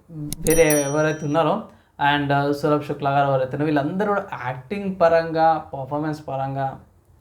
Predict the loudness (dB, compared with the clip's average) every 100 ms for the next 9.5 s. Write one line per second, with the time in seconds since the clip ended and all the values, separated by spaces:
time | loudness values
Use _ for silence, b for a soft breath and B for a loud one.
0 | -12 -10 -2 0 0 -2 -2 -4 -6 -6
1 | 0 4 4 4 2 -6 -14 -16 -20 b
2 | b _ -2 -2 0 0 0 -2 -2 2
3 | 2 4 2 0 -6 -12 -18 -10 2 4
4 | 4 2 2 2 0 -6 B B 0 4
5 | 4 4 2 2 2 0 0 2 4 4
6 | 0 -2 -2 -2 -2 -4 -6 -6 -8 -12
7 | -10 -4 0 2 4 4 4 0 -2 0
8 | 0 2 2 2 2 0 0 -2 -4 -6
9 | -4 -2 0 -2 -6